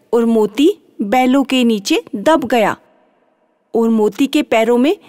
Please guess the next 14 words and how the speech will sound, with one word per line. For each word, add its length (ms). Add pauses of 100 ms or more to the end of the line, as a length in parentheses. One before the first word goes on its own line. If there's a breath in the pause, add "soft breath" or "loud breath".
(380 soft breath)
काफी 360
चोट 380
आ 120
गई। 260 (960)
अचानक 480
सभी 360
बच्चे 360
चिल्लाने 540
लगे 340 (840)
और 120
बच्चों 400
की 140
चिल्लाहट 720
देखकर 380